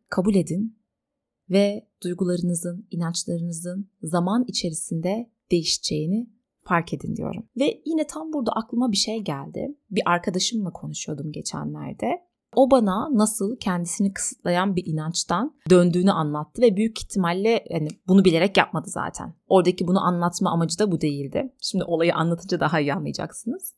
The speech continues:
Bana bir kız gösterdi ve ben orada çok yanlış bir tepki verdim kızı gördüğümde. Dedim ki, "Bu kız sana bakmaz.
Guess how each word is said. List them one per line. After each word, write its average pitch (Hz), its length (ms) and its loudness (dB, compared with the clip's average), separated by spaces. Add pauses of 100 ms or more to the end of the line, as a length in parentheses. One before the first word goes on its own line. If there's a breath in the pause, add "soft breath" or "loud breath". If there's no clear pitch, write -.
Bana 392 200 4
bir 247 100 -2
kız 196 180 -2
gösterdi 139 680 -2 (160)
ve 254 100 4
ben 254 140 4
orada 170 260 0
çok - 240 -6
yanlış 175 340 -4
bir 226 80 -6
tepki - 300 -8
verdim 160 360 -8
kızı 147 220 -6
gördüğümde. 147 800 -8 (520 soft breath)
Dedim 180 260 0
ki, - 200 -10
"Bu 190 100 -2
kız - 120 -2
sana 165 300 -4
bakmaz. - 720 -10